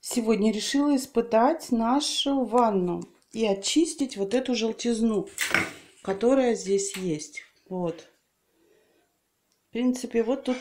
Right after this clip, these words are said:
э, от ржавой воды такая желтизна. Берём средство, вот это вот утёнок. Это средство для туалетов, для унитазов,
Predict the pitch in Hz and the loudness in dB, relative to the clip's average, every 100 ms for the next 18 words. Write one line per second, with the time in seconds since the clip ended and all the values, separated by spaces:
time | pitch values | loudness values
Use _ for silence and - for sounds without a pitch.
0 | - 226 214 208 208 208 202 226 214 254 | -2 0 0 0 0 0 0 0 6 6
1 | 254 233 220 226 220 311 440 - - 214 | 8 6 4 2 4 2 2 -2 -8 -6
2 | - 262 277 240 240 - 220 202 156 - | 2 4 4 4 0 -4 -2 -2 -2 -6
3 | _ _ _ - - - _ _ - - | _ _ _ -20 -20 -20 _ _ -20 -20
4 | - - 226 294 370 370 - 262 214 - | -20 -10 -2 4 4 4 -2 -4 -4 -4
5 | - 240 269 381 - _ _ _ - - | -12 -6 -2 -2 -6 _ _ _ -20 -12
6 | - 190 190 185 220 220 226 196 185 226 | -8 -4 -6 -6 -10 -8 -6 -4 -4 -6
7 | - - _ _ _ _ _ _ _ _ | -12 -20 _ _ _ _ _ _ _ _
8 | _ - - _ _ - 220 220 220 214 | _ -20 -20 _ _ -12 -10 -2 0 2
9 | 214 208 214 - 240 262 254 - 214 214 | 2 0 -4 -2 -2 -2 -4 -8 -4 -2
10 | 208 202 202 196 196 196 190 190 - - | 0 0 2 2 2 2 0 -6 -12 -12
11 | 180 - - 208 202 226 247 349 415 247 | -14 -16 -10 -8 -4 0 2 2 0 -4
12 | - - _ _ - 208 214 226 226 226 | -8 -20 _ _ -12 -6 -2 -2 2 2
13 | 190 | 2